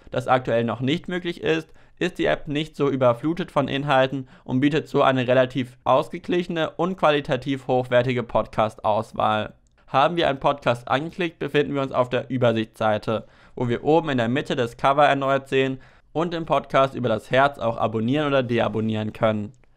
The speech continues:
Darunter sehen wir dann die einzelnen Folgen chronologisch von der neuesten Folge, wo wir auch jeweils den Titel, Beschreibung, Datum und Länge sehen. Über die drei Punkte an der Folge können wir diese dann auch herunterladen, als gehört markieren, mit Freunden teilen,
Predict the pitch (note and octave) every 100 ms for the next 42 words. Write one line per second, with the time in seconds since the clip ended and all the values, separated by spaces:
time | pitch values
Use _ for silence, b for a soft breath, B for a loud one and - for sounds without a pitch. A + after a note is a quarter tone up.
0 | - - A#2 D#3 F3+ D#3 D3+ D3 C#3 C3+
1 | A#2+ A#2+ A#2+ B2 A2 A2+ C3+ D#3 D3+ D3
2 | D3+ - A#2 A2 B2+ C#3 C#3 C3+ B2 A2+
3 | A2 A2+ B2+ B2+ D#3 - A#2+ A2+ A2 G2+
4 | - _ _ D3 C3+ A#2 A#2 C3+ C3+ C3
5 | A2+ A2 D#3+ D#3+ E3 C3+ A#2+ - A2+ A#2+
6 | B2 B2 - b C#3 D3 D#3 D3 C3 C3+
7 | A2+ A2 G#2+ G#2 A2 G#2 G#2 - _ -
8 | C3 A#2 A#2 G#2+ - E3 E3 D3 C#3+ C#3
9 | C#3+ C3 C3 - A#2+ A2+ A2+ A#2+ A2+ A#2
10 | G#2+ A#2 - A2 A#2+ D#3+ E3+ D#3 D3 D3
11 | D3+ D#3 b - A#2+ A#2+ C#3 C3 D3 D3+
12 | C#3 - C#3+ C3+ B2+ B2+ b b B2 -
13 | C#3 - D#3+ - D3 D3 C#3+